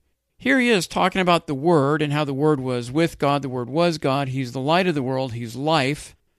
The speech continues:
And then all of a sudden he's talking about John the Baptist. Why would he do that? Well, it seems some confuse John the Baptist with the coming Messiah. And here it seems the Apostle John wants to make a distinction between John the Baptist and the Word.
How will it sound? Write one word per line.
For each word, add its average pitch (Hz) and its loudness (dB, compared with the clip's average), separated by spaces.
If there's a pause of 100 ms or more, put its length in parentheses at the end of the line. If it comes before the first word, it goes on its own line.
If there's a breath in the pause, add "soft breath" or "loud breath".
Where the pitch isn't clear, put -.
And 190 0
then 254 2
all 269 2
of 294 0
a - -4
sudden 269 4
he's 208 -2
talking 208 0
about 175 -2
John 180 2
the 170 0
Baptist. - -4 (520)
Why 185 0
would 269 0
he 247 0
do 208 0
that? 101 -6 (640)
Well, 180 2
it 180 -6
seems 254 0
some 214 0
confuse 175 -2
John 160 0
the 165 0
Baptist 160 -2
with 135 -4
the 147 -2
coming 120 -6
Messiah. 127 -2 (600)
And 139 0
here 196 2
it 165 -2
seems 180 0
the 151 0
Apostle 143 -4
John 143 0
wants 131 -4
to - -8
make 143 -2
a 160 -4
distinction 151 -4
between 117 -4 (300)
John 165 2
the 175 -4
Baptist 127 -4 (300)
and 127 -4
the 139 -2
Word. 143 2